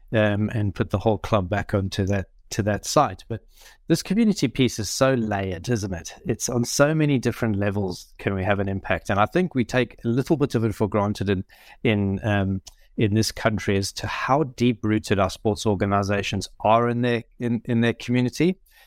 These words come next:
And this is not the same. Well, I've been fortunate enough to go to some other countries in different sports. Um, of course, they have an impact, but ours is so deep-rooted.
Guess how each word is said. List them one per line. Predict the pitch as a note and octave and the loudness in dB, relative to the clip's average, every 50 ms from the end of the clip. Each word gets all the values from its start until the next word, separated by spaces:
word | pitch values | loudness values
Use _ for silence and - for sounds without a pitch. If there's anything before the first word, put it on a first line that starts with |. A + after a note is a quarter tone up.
| _ _ - | _ _ -2
And | - A#2+ C#3 | 2 4 4
this | F3+ F3 - | 4 2 0
is | G3+ C#3+ | 0 2
not | C3+ D3 C#3 | 2 2 0
the | - C3 | -2 -4
same. | - - B2+ A#2+ A#2 A2 G#2+ G#2 | 0 0 2 2 2 0 -2 -4
Well, | G2+ A#2 A#2 A2+ A2 | -4 -2 0 2 2
I've | G#2+ | 2
been | G2+ A#2+ G#2+ G#2 | 2 0 0 0
fortunate | - - B2 A2+ - A#2 A2+ A2 | 0 0 0 0 0 -2 0 0
enough | G#2 G#2+ G#2 - - | 2 0 0 0 -2
to | - G#2 | -2 0
go | A2 A2 G#2+ | 0 0 0
to | - - - G2+ | -2 -6 -8 -6
some | - - A2 | -4 0 2
other | A2+ A2+ A2 | 2 2 2
countries | G2+ - - G#2+ G2 - A2+ G2+ | -2 -4 -4 -4 -2 -2 0 0
in | G#2 G2 | 2 0
different | G2 A2 - - G2 G2 | 0 0 -2 -4 -4 -6
sports. | - - - B2 A2+ F#2+ - - - - - - - - - - - - - | -6 -2 0 0 0 0 -2 -6 -8 -8 -8 -10 -12 -16 -20 -20 -14 -4 0
Um, | A#2 A2 A#2 | 0 2 2
of | B2+ B2+ - - | 0 0 -2 -2
course, | - - F#3 D#3 - | 0 0 0 2 2
they | - B2+ | 0 0
have | A2+ B2 G#2 | 2 0 0
an | A#2 A#2+ | 0 0
impact, | B2 A#2+ - G#2 F#2+ - - - | 0 0 0 -2 -4 -6 -6 -6
but | - G#2 - - - - - _ _ _ _ - | -6 -6 -6 -8 -16 -20 -20 _ _ _ _ 2
ours | C3 D3+ F#3+ G#3+ F#3 E3+ | 4 4 4 2 0 -4
is | C#3 - | -6 -8
so | - - - - C3 D3+ F3 E3 | -6 -6 0 2 4 4 4 2
deep-rooted. | B2+ G#2+ B2+ B2 A2+ - A2+ A2+ G#2+ - - F#2+ E2 | 2 2 0 0 2 0 0 -2 0 0 -2 -4 -4